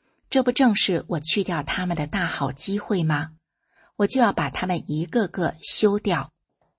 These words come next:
在之后的项目工作中，我就抱着谦卑的心态，除了尽我所能，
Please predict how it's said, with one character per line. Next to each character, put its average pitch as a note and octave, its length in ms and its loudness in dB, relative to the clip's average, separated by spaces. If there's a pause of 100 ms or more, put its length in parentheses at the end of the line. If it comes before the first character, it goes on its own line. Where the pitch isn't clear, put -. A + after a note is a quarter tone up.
(1800)
在 F3+ 280 2
之 - 160 2
后 G3 220 0
的 D#3 80 0
项 F3 260 0
目 D#3 100 0
工 F3 200 -4
作 D#3+ 180 -2
中， D#3+ 320 -4 (480)
我 G3+ 80 4
就 A3+ 160 4
抱 G3+ 220 4
着 D#3+ 260 -2
谦 F#3 320 0
卑 F3+ 140 -2
的 D#3+ 80 -4
心 D#3+ 320 0
态， - 320 -6 (480)
除 G3 180 0
了 F#3 180 6
尽 F3+ 260 -2
我 D#3+ 120 0
所 E3 280 0
能， D3+ 340 -4